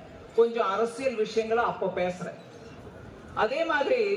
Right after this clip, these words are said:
தெருவு ஓ-, ஓரத்துல வியாபாரம் பண்றவங்க, பூ விற்கிறாங்களோ, சின்ன இட்லி கடை வச்சிருக்காங்களோ, இல்ல தண்-, தள்ளு வண்டியில வியாபாரம் பண்றாங்களோ, அந்த மக்களுக்கு கூட பண வசதி க-, இருக்குமோ இல்லையோ, அவங்களுக்கு தொழில் பண்றதுக்கு பேங்க் மூலமா ஏதாவது திட்டம் அறிவிக்க முடியுமா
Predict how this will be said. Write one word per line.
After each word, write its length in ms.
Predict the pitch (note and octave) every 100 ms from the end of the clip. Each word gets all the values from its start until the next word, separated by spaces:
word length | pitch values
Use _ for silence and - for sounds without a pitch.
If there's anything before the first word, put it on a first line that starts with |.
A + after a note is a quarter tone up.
| - - - -
தெருவு 400 | A3+ B3+ E4 E4+ E4
ஓ-, 260 | D4+ C#4 C4
ஓரத்துல 540 | C#4+ D#5+ D#5 C#4+ D4+
வியாபாரம் 560 | A3+ A#3+ C#4+ D4 C4 A#3+
பண்றவங்க, 400 | A#3 A#3 A#3 A#3+ A#3
பூ 100 | C4 D4+
விற்கிறாங்களோ, 600 | C4 C4 A#3 A3 G#3+ A3 B3 A#3+
சின்ன 260 | A#3+ A#3+
இட்லி 340 | A3+ G#3+ B3+ C#4
கடை 200 | C4 G#3
வச்சிருக்காங்களோ, 600 | G#3+ A3 - G#3 G#3+ B3+
இல்ல 140 | A3+
தண்-, 440 | G#3 A3 A#3 B3 -
தள்ளு 280 | A3 B3+ D4
வண்டியில 380 | C#4 A#3 A3+ F3+
வியாபாரம் 480 | F#3 G3+ A3+ G#3+ G3
பண்றாங்களோ, 480 | F3+ F#3+ F3 F3 D#3+ - - - - - -
அந்த 360 | B3+ E4 F4
மக்களுக்கு 480 | D#4 D4+ D4 C4+ C4 C4
கூட 180 | B3+ B3+ B3 B3 - - -
பண 200 | A3+ C4+
வசதி 340 | B3+ B3 A#3
க-, 140 | A3 G#3
இருக்குமோ 540 | A3+ A#3 B3+ B3 B3+
இல்லையோ, 380 | A#3 A#3 A#3 B3 A3+
அவங்களுக்கு 360 | A#3 A#3+ A3
தொழில் 340 | A#3 B3+ C#4 -
பண்றதுக்கு 540 | B3 B3 A#3+ A3 A3+ A#3 - - - -
பேங்க் 320 | G#3 B3 -
மூலமா 340 | A#3 A#3+ A#3 A3+
ஏதாவது 400 | G#3+ A3 A3 G3
திட்டம் 320 | G#3+ - A#3+
அறிவிக்க 360 | G#3+ A#3+ B3 A#3
முடியுமா 380 | G#3+ G#3+ G#3